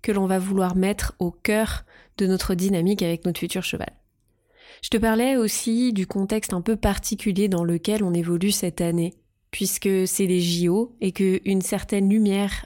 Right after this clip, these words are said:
va être faite sur notre sport, et ça a déjà commencé. Et pourrait-on dire même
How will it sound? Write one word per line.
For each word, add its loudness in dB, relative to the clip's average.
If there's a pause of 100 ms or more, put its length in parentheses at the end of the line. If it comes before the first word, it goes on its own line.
(160)
va 2
être -2
faite -4
sur 0
notre -2
sport, -2 (540)
et 2 (460)
ça -2
a 2
déjà 2
commencé. -2
Et 2
pourrait-on 0
dire 0
même 0